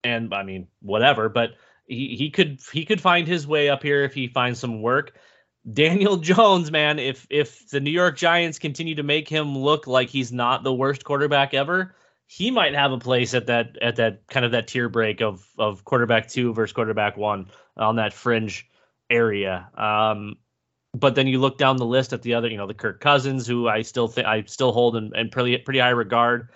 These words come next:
He's got at least one more season in front of us here of, of probably quarterback one scoring. Not overall, obviously, but top twelve.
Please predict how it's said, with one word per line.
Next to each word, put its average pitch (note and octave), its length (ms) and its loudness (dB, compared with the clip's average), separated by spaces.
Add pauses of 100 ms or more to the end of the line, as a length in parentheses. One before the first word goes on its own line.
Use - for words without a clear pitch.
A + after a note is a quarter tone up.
(240)
He's A2+ 140 -2
got B2+ 140 6
at A2+ 80 2
least C3 220 0
one B2+ 160 4
more B2 180 -4
season A#2+ 560 -10
in A2+ 80 -10
front A#2+ 220 -8
of A#2 80 -8
us A#2 160 -4
here A#2 240 -4
of, G#2 200 -6 (300)
of G#2 340 -2 (300)
probably A#2+ 220 0
quarterback A#2+ 500 0
one A#2 220 -4
scoring. A#2+ 560 -6 (280)
Not B2 140 2
overall, F#2+ 500 -4
obviously, F2+ 480 -10
but G2 160 -12
top G2+ 200 -4
twelve. F#2 320 -6